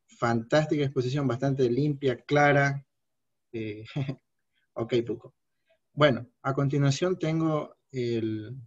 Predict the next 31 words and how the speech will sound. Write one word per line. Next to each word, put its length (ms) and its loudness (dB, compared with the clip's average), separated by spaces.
el 140 -8
agrado, 680 4
eh, 280 -8
de 140 -2
presentar, 920 0
eh, 480 -12
a 140 0
alguien 240 4
que, 260 4
que 140 -2
tiene 160 0
una 100 2
gran 240 4
trayectoria. 680 4
Eh, 500 -14
honestamente, 540 -2
yo 100 4
no 120 2
lo 100 0
conocía 360 -4
mucho. 360 -2
Eh, 260 -10
lo 180 -4
pude 280 4
conocer 400 -6
ahora, 520 4
eh, 440 -8
como 160 -4
compañero 640 -2
en 100 -4
la 260 -10